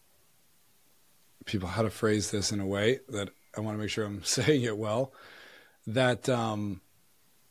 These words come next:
it, it's very interesting to see the, the, <laughs> even what you're, you know, saying, this intermittent fasting,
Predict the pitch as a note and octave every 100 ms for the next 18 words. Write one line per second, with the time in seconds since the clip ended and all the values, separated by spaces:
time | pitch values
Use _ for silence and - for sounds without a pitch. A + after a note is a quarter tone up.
0 | _ _ _ _ _ _ _ _ _ _
1 | _ _ _ - - - - - - -
2 | A#2+ A#2 C3+ D3+ C3 B2 G#2+ G#2 - A2
3 | G2+ G2 - G#2 G2+ - - A2+ G#2+ G2
4 | - _ A2+ G#2 G2+ G2 - - - -
5 | - - - C3 D#3+ B2 A2+ G#2+ - -
6 | D#3+ A#2+ G#2+ A2+ G#2 G#2+ - A2 G#2+ G#2+
7 | G#2 G#2+ F#2 G2+ G#2 - G#2 G#2+